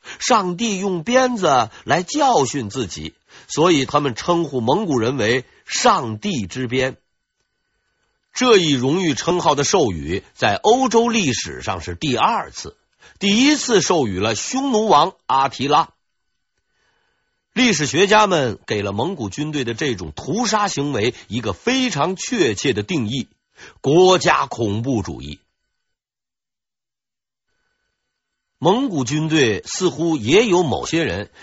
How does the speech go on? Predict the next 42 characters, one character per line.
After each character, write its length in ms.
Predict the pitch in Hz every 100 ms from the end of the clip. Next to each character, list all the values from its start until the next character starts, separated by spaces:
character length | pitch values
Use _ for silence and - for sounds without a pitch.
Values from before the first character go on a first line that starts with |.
| -
相 420 | - - 254 247
当 180 | 226 214
爱 280 | 208 190 131
好 280 | 131 131 104
行 380 | - 147 202 381
为 160 | 156
艺 300 | 190 226 135
术， 240 | 92 - _ _ _ _ - -
其 340 | - 147 190 214
具 180 | 254
体 140 | 160 202
表 260 | 151 78
现 240 | 85 175 107
为 220 | 92 110
西 300 | - - 226
亚 220 | 233 180
战 240 | 123 135 82
役 80 | 76
中 180 | 92 - _ - - -
将 280 | 156 160
被 180 | 156 143
杀 340 | - 190 170 160
死 180 | -
的 120 | 98 98
人 200 | 104 170
的 80 |
脑 360 | 139 131 - 92
袋 120 | 156
砍 360 | - - - 127
下 140 | 214
来， 260 | 165 131 - - - -
堆 200 | 143 139
成 220 | 110 120
一 160 | 107
座 260 | 113 135 - _ _
三 580 | - - - 185 180 139
角 260 | 98 60
形 180 | - 131
的 100 | 117
山。 300 | - 127 127 _ _ _ _ _ _ _
此 160 | - 147
外， 260 | 208 -